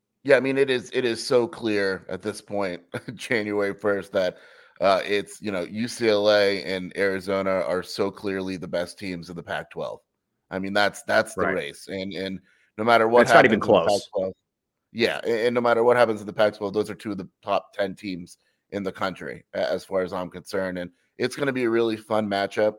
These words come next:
Speaker 1: You know, both teams have things they could take advantage of. But like you mentioned, there's not a lot of resume boosters in the Pac-twelve, and,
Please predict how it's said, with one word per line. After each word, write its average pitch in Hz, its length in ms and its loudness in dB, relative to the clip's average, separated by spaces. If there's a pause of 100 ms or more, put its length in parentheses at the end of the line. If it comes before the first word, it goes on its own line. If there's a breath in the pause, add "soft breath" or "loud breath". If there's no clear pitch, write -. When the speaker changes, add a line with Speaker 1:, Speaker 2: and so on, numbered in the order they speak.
(100)
Speaker 1:
You 101 120 -10
know, 95 140 -2
both 101 300 -4
teams 98 360 -8
have 95 280 0 (420)
things 101 280 -4
they 101 120 -2
could 87 140 -12
take 98 180 -6
advantage 92 460 -8
of. 101 300 -2
But 87 240 -2 (300)
like 113 200 2
you 123 80 -2
mentioned, 107 420 -2
there's 90 200 -8
not 98 220 0
a - 20 -2
lot 104 240 2
of 92 240 -2
resume 92 480 -4
boosters 87 500 -12
in 87 80 -10
the 85 60 -12
Pac-twelve, 90 640 -2
and, 85 160 -8